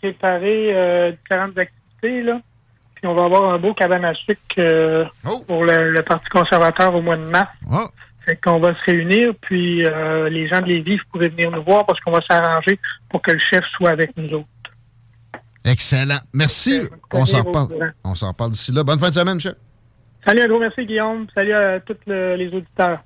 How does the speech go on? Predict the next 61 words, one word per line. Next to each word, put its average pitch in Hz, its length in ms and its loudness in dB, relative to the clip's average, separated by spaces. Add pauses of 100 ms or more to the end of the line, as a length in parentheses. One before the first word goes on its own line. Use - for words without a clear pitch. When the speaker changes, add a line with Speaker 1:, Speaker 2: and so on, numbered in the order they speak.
(140)
Speaker 2:
À 107 100 -8
plus. - 720 -4
Euh, 135 80 -2
pour 127 160 2
ceux 262 140 0
qui 170 140 -4
textent, - 480 -2
il 123 80 4
y 127 60 4
a 131 40 6
énormément 226 320 4
de 262 60 -4
textos 214 300 -2
qui 190 100 -2
rentrent. 226 140 -2
D'ailleurs, 170 220 -2 (180)
on, 120 300 -4
on 117 140 -4
félicite 139 460 0
Michel 156 460 4 (420)
sur 117 160 -4
le 117 120 2
dernier 156 560 2
en 123 120 2
liste. 156 260 2 (420)
Juste 135 320 2
dire, 190 240 2 (100)
oui, 180 280 4
on, 165 60 4 (220)
on 123 140 6
lit, 185 320 2 (160)
on, 117 100 -4
on 120 420 0
reçoit 156 500 2
tout, 202 320 0
mais 113 120 -2
tu 160 120 -2
sais, - 40 0
on 123 100 0
n'a 107 60 0
pas 143 120 4
le 135 80 2
temps 170 160 0
de 143 80 2
répondre 147 380 2
nécessairement 123 680 -2
pendant 123 220 -6
qu'on 117 140 -8
est 117 140 -6
en 107 200 -2
onde 135 180 -2
tout 123 80 -4
le 95 60 -4
temps. 151 100 4
On 143 40 6
n'a 127 40 4
pas - 100 2
le 139 40 2
temps 170 140 2
de 143 100 2
répondre 117 440 2